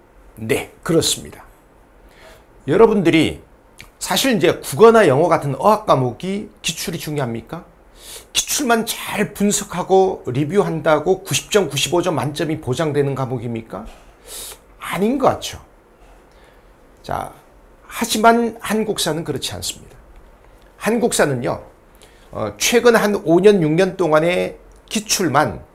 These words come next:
잘 분석하고 이걸 여러분들 표현으로 씹어먹는다 그러죠. 그렇게 해도 구십 점, 구십오 점이 보장되는 과목입니다. 왜? 자,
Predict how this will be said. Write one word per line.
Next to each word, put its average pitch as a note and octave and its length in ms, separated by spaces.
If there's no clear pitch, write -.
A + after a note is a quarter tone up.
잘 - 420
분석하고 G3 600
이걸 D3 380
여러분들 F3+ 440
표현으로 C#3 380
씹어먹는다 C#3 720
그러죠. F2+ 260
그렇게 A#3+ 440
해도 A3 260
구십 - 300
점, F3+ 180
구십오 C#3 340
점이 D3 420
보장되는 C#3+ 600
과목입니다. - 540
왜? A#3 280
자, F#3+ 460